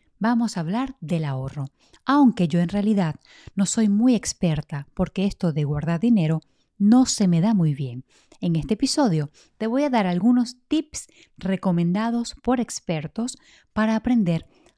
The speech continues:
a gestionar el dinero. Al fin y al cabo, a veces pienso que ahorrar dinero es como las dietas, ¿no? Para adelgazar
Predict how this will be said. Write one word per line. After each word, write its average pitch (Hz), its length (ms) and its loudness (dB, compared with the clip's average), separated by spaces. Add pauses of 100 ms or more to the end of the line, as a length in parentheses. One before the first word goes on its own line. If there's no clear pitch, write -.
a 175 100 -2
gestionar 170 680 0 (320)
el 175 240 2
dinero. 135 460 -4 (380)
Al 196 140 -2
fin 294 220 0
y 320 40 0
al 254 120 -2
cabo, 139 320 -6 (320)
a 196 80 -2
veces 262 300 2
pienso 277 420 2
que 190 80 -2
ahorrar 185 240 0
dinero 202 440 0
es 190 160 -4
como 202 220 4
las 147 160 -2
dietas, 143 400 -8
¿no? 175 300 -2 (640)
Para 175 180 -2
adelgazar 170 720 -2